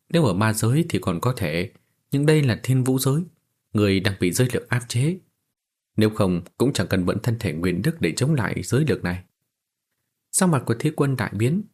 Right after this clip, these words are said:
nhìn chằm chằm Lý Vân Tiêu nói, "Người nói đa phần đều đúng, nhưng có một điểm mà ngươi sai, đó là ma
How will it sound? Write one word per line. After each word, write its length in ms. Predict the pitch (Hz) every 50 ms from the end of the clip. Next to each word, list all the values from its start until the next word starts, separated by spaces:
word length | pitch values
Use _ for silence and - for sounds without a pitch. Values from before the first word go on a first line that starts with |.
| _ _
nhìn 320 | 107 101 98 92 90 90
chằm 220 | - 98 90 85 82
chằm 280 | - 90 82 78 71 - 92
Lý 140 | 92 107
Vân 180 | 107 - 90 85
Tiêu 160 | - 87 78
nói, 220 | 76 82 95 113 - _ _ _ _ _ _ _ _ _ _ _ _ _ _
"Người 120 | - 101 95
nói 300 | 87 87 90 101 120 123
đa 120 | 117 110
phần 200 | - - 92 82
đều 160 | 76 76 76 -
đúng, 240 | - 113 139 180 220 - _ _ _ _ _ _ -
nhưng 300 | 117 117 113 113 117 120
có 80 | 160
một 140 | 151 120 104
điểm 240 | 95 98 90 80 80
mà 60 | 85
ngươi 140 | 92 104 101
sai, 300 | - - 107 107 107 - - _ _ _ _ _ _ _ _
đó 100 | - 160
là 120 | 165 147 120
ma 160 | 117 123